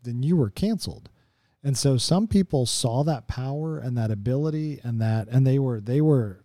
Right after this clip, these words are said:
they were, um, they had a lust for what they had, and, and nothing new under the sun, right? There are some people that want to be an elder because they want to rule the church in their own image.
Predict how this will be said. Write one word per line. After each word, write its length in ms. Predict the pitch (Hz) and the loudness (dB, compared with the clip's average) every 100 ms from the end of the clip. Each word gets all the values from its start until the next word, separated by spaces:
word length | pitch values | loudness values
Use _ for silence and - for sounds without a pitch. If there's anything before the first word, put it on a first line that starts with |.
| _ | _
they 200 | 120 131 | -6 -2
were, 400 | 139 127 117 110 - _ _ - - _ _ _ _ _ _ | 0 0 -2 -6 -10 _ _ -20 -20 _ _ _ _ _ _
um, 220 | 123 120 117 | -6 -4 2
they 160 | 143 | 4
had 160 | 127 139 | 4 2
a 60 | |
lust 600 | 107 104 113 151 156 - | -2 -4 -2 2 2 0
for 180 | - 131 | -4 -2
what 220 | 120 120 | 0 -2
they 140 | - 110 | -4 -4
had, 640 | 104 151 202 110 104 113 - _ _ _ | -4 -4 -4 -6 -6 -8 -10 _ _ _
and, 200 | 143 143 | -2 0
and 200 | 131 156 | 0 0
nothing 280 | 165 208 240 | 0 0 -2
new 120 | 208 | 0
under 160 | 190 175 | 0 0
the 120 | 151 | -2
sun, 420 | - 247 156 95 _ | -2 -6 -6 -10 _
right? 220 | 127 160 | -2 0
There 240 | 156 190 190 | 0 0 0
are 60 | |
some 240 | 160 147 165 | 0 -2 2
people 480 | 151 143 170 196 190 | 0 2 -2 -2 -6
that 180 | 131 107 | -8 -6
want 300 | 117 131 139 | -6 -6 -6
to 80 | 156 | -2
be 140 | 147 | 0
an 100 | 135 117 | 0 0
elder 320 | 139 131 104 | 0 0 -2
because 340 | 117 117 127 | -4 -2 -2
they 120 | 117 117 | 0 -4
want 380 | 101 107 107 - | -4 -6 -8 -2
to 100 | 131 | -2
rule 400 | 120 123 127 131 | 0 0 0 -2
the 120 | 143 | -4
church 500 | - 113 98 110 - _ _ _ _ _ | -4 -4 -4 -10 -20 _ _ _ _ _
in 160 | 139 | 4
their 140 | 131 117 | 4 2
own 120 | 117 | 0
image. 360 | 113 85 - | -4 -8 -18